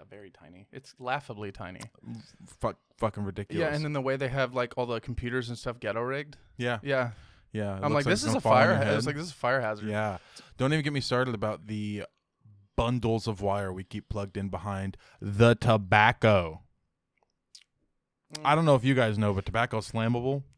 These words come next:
Speaker 1: Well, it's also sealed in cellophane in a cardboard box.
Speaker 2: And the cardboard box is highly flammable.
Speaker 1: You'd have to get through the plastic first.
Speaker 2: And you could melt through plastic pretty
Speaker 1: You'd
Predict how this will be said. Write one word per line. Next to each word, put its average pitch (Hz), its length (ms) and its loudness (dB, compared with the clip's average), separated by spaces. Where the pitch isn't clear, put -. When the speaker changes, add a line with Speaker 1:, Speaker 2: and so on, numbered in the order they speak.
Speaker 1:
Well, 147 340 -8
it's 147 160 -8
also 139 400 -2
sealed 127 520 -4
in 120 420 -6
cellophane 120 760 -6
in 123 100 -4
a 113 40 -8
cardboard 107 400 -6
box. 104 440 -6
Speaker 2:
And 113 120 -6
the 107 40 -6
cardboard 104 380 -4
box 95 320 -8
is 98 80 -14
highly 95 300 -4
flammable. 101 500 -2
Speaker 1:
You'd 139 220 -6
have 131 140 0
to 131 60 -16
get 120 120 -6
through 117 100 -10
the 107 60 -12
plastic 98 400 -10
first. 82 320 -12
Speaker 2:
And 120 160 -2
you 104 80 -4
could 101 160 -8
melt 98 200 -8
through 98 120 -16
plastic 104 360 -14
pretty 170 200 -10
Speaker 1:
You'd 190 120 -6